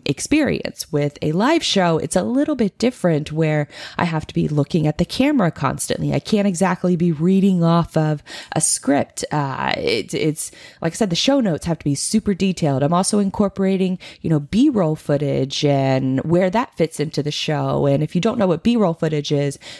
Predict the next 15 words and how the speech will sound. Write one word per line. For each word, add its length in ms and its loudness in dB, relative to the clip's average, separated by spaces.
B-roll 300 2
footage 480 0
is 420 2
images 420 2
and 140 0
videos 600 0
that 360 0
are 160 2
shown 560 -2
during 400 0
a 140 -2
live 420 0
T 180 4
V 140 0
show 400 -2